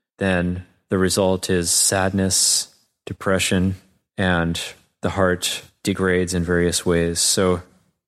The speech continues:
we need to, say, find a way to make a living for the heart, not just for the stomach. Uh, we need to find out how to cultivate the heart, not just the external conditions.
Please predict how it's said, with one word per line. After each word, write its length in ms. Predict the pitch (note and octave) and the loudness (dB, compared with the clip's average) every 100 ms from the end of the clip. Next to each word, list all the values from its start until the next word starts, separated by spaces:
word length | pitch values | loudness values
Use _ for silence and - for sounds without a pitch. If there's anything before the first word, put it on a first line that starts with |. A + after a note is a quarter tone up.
| _ | _
we 140 | A2 G#2 | -2 2
need 220 | A2 G#2+ | 2 0
to, 560 | - A2+ G#2+ G#2 G2+ G2 - - _ - | -2 2 2 2 0 -4 -20 -20 _ -8
say, 240 | - G2+ | -2 0
find 340 | F2 - G#2+ G2+ | 0 0 0 2
a 60 | |
way 440 | F#2 F#2+ F#2+ F#2+ G2 | 0 2 2 2 0
to 200 | - G2 | -2 0
make 200 | F#2 F2+ | 2 2
a 60 | F#2 | 0
living 480 | G2 G2 F#2+ F2 | 2 2 2 0
for 340 | E2+ - G2+ F#2+ | -4 -2 0 2
the 120 | F2+ | 0
heart, 520 | - G#2 E2+ E2 - - _ _ _ - | -2 0 0 0 -8 -10 _ _ _ -2
not 260 | G#2 F#2+ | 0 0
just 220 | - F#2 | -2 -2
for 120 | - F2+ | 0 -2
the 100 | F#2+ | 0
stomach. 600 | - F2+ E2+ D#2+ - - - _ - | 0 2 0 -2 -6 -12 -18 _ -4
Uh, 140 | F#2 E2+ | -2 0
we 100 | F2 | 2
need 180 | F#2 F2+ | 2 0
to 320 | - F#2 F2 - _ _ | 2 2 2 -4 _ _
find 240 | - G2+ G2 | -2 0 0
out 100 | F#2+ | -2
how 100 | F#2+ | -4
to 100 | F2 | -4
cultivate 560 | - G2+ F#2 F2+ E2+ | 0 0 2 2 0
the 100 | F2+ | -2
heart, 440 | E2 F2+ F2 - - _ _ _ - | -2 0 0 -2 -12 _ _ _ -2
not 200 | G2+ F#2+ | 0 2
just 260 | F#2+ - | 0 0
the 120 | F#2 E2 | 0 0
external 480 | E2+ - - F2 | 0 -2 0 0
conditions. 960 | D#2+ - F2+ E2+ - E2 E2+ - - - | 0 0 0 0 0 -2 0 0 0 -4